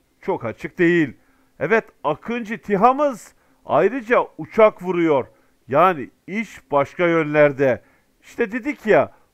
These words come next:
Rusya burada hava savunma sistemlerini hallaç pamuğuna çeviren elektronik harp ve sihalar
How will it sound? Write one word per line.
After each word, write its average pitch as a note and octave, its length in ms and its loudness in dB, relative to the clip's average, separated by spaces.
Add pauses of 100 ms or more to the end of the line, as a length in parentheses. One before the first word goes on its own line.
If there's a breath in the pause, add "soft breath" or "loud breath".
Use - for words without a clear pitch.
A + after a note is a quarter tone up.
Rusya D#3 600 -2
burada F#3 440 0
hava C#3 360 -2
savunma E3 460 -4
sistemlerini F#3 880 -2 (280 soft breath)
hallaç D#3+ 520 -4
pamuğuna F3+ 420 -2
çeviren E3 580 0 (300 soft breath)
elektronik F#3+ 720 -2
harp F#3+ 400 0
ve D3 140 0
sihalar G#3 720 4